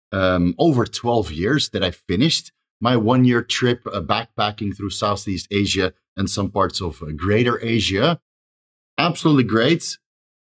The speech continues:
And since I'm due for one, let's say seven to eight years from now, um, I'm looking to take another sabbatical, basically retire by that time. These are the breaks that you get if you're an entrepreneur,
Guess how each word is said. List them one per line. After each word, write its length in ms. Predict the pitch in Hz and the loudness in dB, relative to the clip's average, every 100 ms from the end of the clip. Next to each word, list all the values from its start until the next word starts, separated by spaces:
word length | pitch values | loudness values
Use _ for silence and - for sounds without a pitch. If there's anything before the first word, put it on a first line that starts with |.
| - | -4
And 140 | 113 | -2
since 220 | 120 131 | 0 2
I'm 120 | 127 110 | 2 2
due 220 | 98 139 | 2 2
for 160 | - | 2
one, 220 | 117 107 98 | 0 0 2
let's 220 | 98 101 | -2 -2
say 340 | - 104 95 92 _ _ _ _ - | -2 0 -2 -4 _ _ _ _ -10
seven 460 | - 156 123 120 | -2 0 2 0
to 140 | 98 113 113 | 0 -4 0
eight 220 | 113 - | 0 0
years 260 | 98 143 | 0 0
from 220 | - 131 104 | 0 2 2
now, 440 | 95 113 165 131 _ _ _ | 2 2 2 0 _ _ _
um, 580 | 104 107 107 104 98 101 | -2 0 2 2 2 2
I'm 160 | 110 123 | 2 2
looking 380 | 117 - 113 107 | 2 0 -2 -2
to 160 | 107 | -4
take 240 | 101 104 95 | -2 -2 0
another 240 | 95 90 | -4 -2
sabbatical, 680 | - 80 90 92 98 90 87 | -4 0 0 -2 -4 -4 -4
basically 520 | 80 92 120 107 110 | -2 -2 -2 -2 -2
retire 600 | 95 90 95 85 85 92 - _ _ _ _ | -2 -2 -2 0 0 -2 -6 _ _ _ _
by 220 | 92 90 | 0 2
that 240 | 92 95 | 0 -2
time. 380 | - 123 117 78 _ _ _ _ _ _ - | -2 -2 -2 -6 _ _ _ _ _ _ 0
These 240 | 139 165 | 2 4
are 80 | 156 | 4
the 80 | 131 | 2
breaks 540 | 110 127 123 - - - | 2 2 2 -2 -8 -6
that 160 | 117 107 | -4 -4
you 80 | 98 | -2
get 380 | 107 147 - - _ _ _ _ | 0 -2 -2 -16 _ _ _ _
if 140 | 131 123 | -2 0
you're 80 | 131 | 2
an 60 | |
entrepreneur, 760 | 113 131 - 113 101 110 156 | 2 0 -2 0 2 2 0